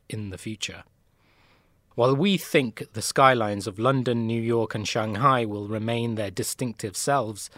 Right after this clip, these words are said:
in the next two decades, if we look under the canopy, themes are playing out that will affect how we all live, work, and play. We unpick five key themes: sustainability, autonomous vehicles,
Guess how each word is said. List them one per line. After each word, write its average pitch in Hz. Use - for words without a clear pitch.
in 117
the 113
next 113
two 107
decades, 120
if -
we 127
look 156
under 123
the 101
canopy, 113
themes 143
are 110
playing 113
out 101
that 101
will 107
affect -
how 110
we 104
all 123
live, 127
work, 110
and 143
play. 92
We 143
unpick 131
five 135
key 117
themes: 85
sustainability, 123
autonomous 143
vehicles, 110